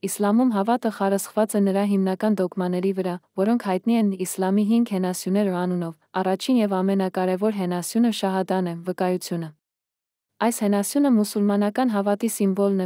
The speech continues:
որն արաբերեն արտասանվում է "Լա ալահ իլա ալահ վա Մուհամմադ Ռասուլ ուլահ", "Չկա ուրիշ աստված բացի Ալլահից", իսկ Մուհամմեդը նրա առաքյալն է։ Շահադայում ներկայացված է իսլամական երկու դոգմաներ միաստվածությունը։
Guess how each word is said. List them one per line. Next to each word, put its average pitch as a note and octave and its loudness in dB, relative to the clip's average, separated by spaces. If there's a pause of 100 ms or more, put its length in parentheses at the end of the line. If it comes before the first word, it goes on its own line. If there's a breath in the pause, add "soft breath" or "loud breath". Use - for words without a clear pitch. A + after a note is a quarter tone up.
որն G3+ 2
արաբերեն G3+ 2
արտասանվում G3 0
է - 2
"Լա G3+ 0
ալահ G3+ 0
իլա G3+ 0
ալահ G3 0
վա G3 -2
Մուհամմադ G3+ 0
Ռասուլ F#3+ -2
ուլահ", E3+ -4 (140)
"Չկա - -4
ուրիշ G3+ 0
աստված G3 -4
բացի F#3+ -2
Ալլահից", F#3 -2 (100)
իսկ - -8
Մուհամմեդը G#3 2
նրա G3+ 2
առաքյալն G3 -2
է։ D#3 -14 (120)
Շահադայում F#3+ 0
ներկայացված G3 0
է G3+ 2
իսլամական F#3+ 0
երկու F#3 -2
դոգմաներ F#3+ -2
միաստվածությունը։ F3+ -4